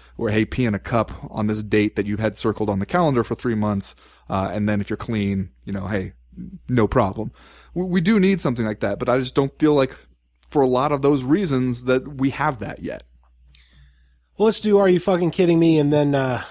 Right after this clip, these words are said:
Speaker 2: we will move on to round number three, uh, this week. Ben, what's, what's your Are You Fucking Kidding Me this week?
Speaker 1: Well, Jed, as I know you're aware, uh, voice of the Octagon, Bruce Buffer, uh, is supposedly working on an M M A video game entitled,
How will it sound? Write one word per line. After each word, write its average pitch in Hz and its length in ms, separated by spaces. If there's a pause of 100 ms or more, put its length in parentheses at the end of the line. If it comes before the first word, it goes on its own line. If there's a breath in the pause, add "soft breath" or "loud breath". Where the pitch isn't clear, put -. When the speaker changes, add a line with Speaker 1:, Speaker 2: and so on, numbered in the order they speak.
(120 loud breath)
Speaker 2:
we 147 80
will 139 140
move 147 340
on 139 320
to 123 480
round 139 400
number 127 220
three, 135 640
uh, 117 240
this 123 240
week. 131 340 (300 soft breath)
Ben, 143 200
what's, 160 200
what's 185 240
your 156 140
Are 139 80
You 131 100
Fucking 120 320
Kidding 113 240
Me 107 80
this 104 240
week? 101 180 (760 soft breath)
Speaker 1:
Well, 160 80
Jed, 185 180
as 180 100
I 180 100
know 240 460
you're 165 300
aware, 127 480 (320 loud breath)
uh, 123 300 (180)
voice 175 480
of 196 140
the 180 100
Octagon, 165 800
Bruce 160 340
Buffer, 139 600
uh, 120 260
is - 80
supposedly 240 520
working 208 420
on 165 160
an 156 100
M 165 140
M 175 100
A 180 140
video 151 280
game 143 460
entitled, 127 640